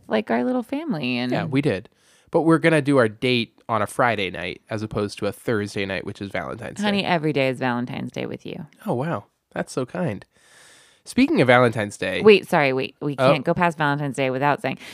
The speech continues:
Speaker 1: So we didn't do presents or anything this year, but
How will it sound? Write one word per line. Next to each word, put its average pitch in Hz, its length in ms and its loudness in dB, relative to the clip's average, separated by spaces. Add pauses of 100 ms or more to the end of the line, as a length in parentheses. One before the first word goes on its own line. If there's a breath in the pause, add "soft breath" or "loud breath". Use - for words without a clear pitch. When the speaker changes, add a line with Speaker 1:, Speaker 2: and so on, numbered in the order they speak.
(100)
Speaker 1:
So - 120 -2
we 185 60 8
didn't 190 180 6
do 170 100 2
presents 139 360 0
or 139 40 2
anything 143 300 -2
this 147 160 -6
year, 147 260 0 (880 loud breath)
but 139 340 2